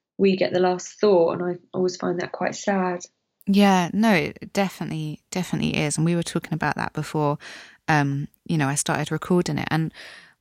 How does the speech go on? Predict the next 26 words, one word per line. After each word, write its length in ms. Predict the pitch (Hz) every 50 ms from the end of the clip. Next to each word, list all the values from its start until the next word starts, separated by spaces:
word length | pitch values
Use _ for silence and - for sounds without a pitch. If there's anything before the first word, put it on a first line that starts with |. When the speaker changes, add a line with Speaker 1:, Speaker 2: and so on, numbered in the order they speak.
| - _ _ _
Speaker 2:
when 200 | 180 196 202 202
you 80 | 196
mentioned 400 | 185 190 190 180 - - 170 156
it, 60 | 147 -
I 80 | 147 156
wanted 300 | 165 165 160 156 - -
to 120 | 156 -
ask 320 | - 190 190 175 - -
you 60 | - 151
about 220 | - - - -
your 80 | 151 143
self-care 440 | - - - 139 - - 156 147
rituals, 380 | 139 - - - - 143 147 -
because 260 | - - - - -
you 60 | 175
said 240 | 160 - - 165 -
that 140 | - 156 -
yours 240 | 175 175 175 160 156
are 80 | 147
quite 220 | - - - - -
extensive. 800 | - - - - - 196 175 - - - - - - 64 - - - - - - - - _ _ _ -
Um, 540 | - 156 151 147 143 143 143 139 147 156 - _ _ _ _ _ _ _ -
and, 580 | 151 151 147 143 143 143 139 139 - - - - _ _ _ _ _ _ _ _ _ _ _ _ _ -
you 100 | 180 175
know, 140 | 165 143
I, 180 | 139 147 156